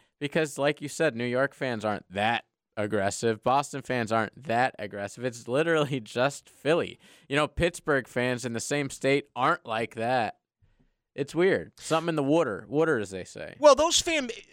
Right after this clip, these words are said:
Speaker 2: you know, the Boston, New York thing, they're aggressive to each other. But I don't think Giants or Jets fans are coming down here with all the four-letter words,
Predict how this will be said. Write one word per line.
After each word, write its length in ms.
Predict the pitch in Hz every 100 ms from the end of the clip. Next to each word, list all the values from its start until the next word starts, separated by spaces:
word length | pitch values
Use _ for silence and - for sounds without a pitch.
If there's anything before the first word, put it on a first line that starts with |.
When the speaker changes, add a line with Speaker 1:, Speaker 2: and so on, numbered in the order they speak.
| _
Speaker 2:
you 180 | 240 269
know, 120 | 233
the 80 | 214
Boston, 340 | 190 254 - 285
New 60 |
York 240 | 202 190 220
thing, 180 | 185 160
they're 160 | 247
aggressive 380 | 311 277 254 185
to 160 | 208 151
each 160 | -
other. 260 | 269 - - _ _ _ _ _ _ _ _ _ _ _ _ -
But 120 | 208
I 100 | 269
don't 160 | 349
think 220 | 403 415 202
Giants 480 | 208 202 247 240
or 40 | 160
Jets 400 | 135 180 233 -
fans 340 | 170 143 131
are 40 | 127
coming 300 | - 185 156
down 320 | 156 151 151
here 500 | 143 151 147 135 - _ _ _ - - - _ -
with 160 | 196
all 180 | 175 190
the 80 | 175
four-letter 500 | - 196 190 175 170
words, 640 | 147 156 165 165 160 127